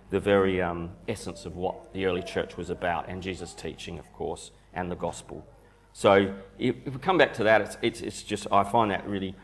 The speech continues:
wonderful thing. And we have certain distinctives within Churches of Christ, of course, and, um, the one, the one, um, we'll,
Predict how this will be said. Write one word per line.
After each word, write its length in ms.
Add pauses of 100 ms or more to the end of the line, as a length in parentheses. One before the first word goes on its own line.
wonderful 360
thing. 140
And 80
we 80
have 160
certain 280
distinctives 600
within 220
Churches 360
of 80
Christ, 340
of 80
course, 340 (540)
and, 260
um, 400 (300)
the 80
one, 400 (320)
the 80
one, 260
um, 360
we'll, 180